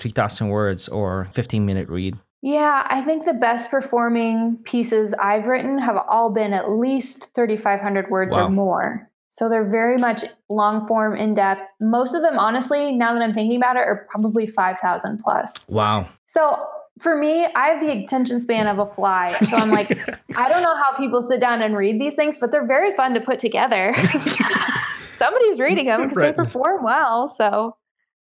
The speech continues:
Speaker 2: it's just not for me, I guess.
Speaker 1: I, I have this other, you know, I, I talked to Nadia Koja. She's, like,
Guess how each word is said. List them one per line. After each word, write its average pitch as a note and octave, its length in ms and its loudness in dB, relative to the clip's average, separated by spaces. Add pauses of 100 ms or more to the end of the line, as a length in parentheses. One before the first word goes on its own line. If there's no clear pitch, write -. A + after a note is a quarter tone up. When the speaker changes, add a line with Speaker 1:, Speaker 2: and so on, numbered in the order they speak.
(140)
Speaker 2:
it's - 80 -10
just C#4+ 180 -2
not C4 220 0
for C4 80 0
me, B3+ 220 0
I G3 100 0
guess. F#3+ 460 -2
Speaker 1:
I, G3 220 0
I F#3+ 120 2
have F#3+ 180 2
this F#3+ 220 0
other, E3+ 500 2
you E3 100 0
know, C#3+ 100 4
I, D#3 220 2
I D3+ 40 2
talked D3+ 280 0
to D3+ 80 2
Nadia C3+ 300 4
Koja. B2+ 540 2
She's, - 340 -2
like, B2 180 0